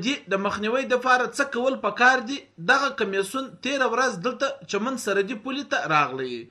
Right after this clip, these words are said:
چې د سخت امنیت لاندې د پولې کتنه یې وکړل او د ملیشیا ځواکونو، اف آی ای او کسټم د چارواکو لخوا و دغه کمیسون ته د پولې په اړه ورته وویل سو، چې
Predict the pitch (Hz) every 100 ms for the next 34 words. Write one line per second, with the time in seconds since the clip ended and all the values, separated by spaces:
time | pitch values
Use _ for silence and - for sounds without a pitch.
0 | - - 165 190 196 226 - - 185 196
1 | 202 214 262 277 254 175 175 185 254 269
2 | - 185 262 285 285 180 151 165 143 127
3 | 120 120 - - - 160 185 190 196 190
4 | 214 202 180 196 196 233 262 269 262 -
5 | 196 196 190 202 202 247 - 190 190 185
6 | 196 - 262 226 202 208 202 233 254 254
7 | 220 208 254 277 - - 180 180 262 262
8 | 226 208 202 220 254 240 277 269 - -
9 | 160 185 185 269 262 214 190 240 269 214
10 | 208 285 254 170 151 139 135 156 135 123
11 | 123 - - 175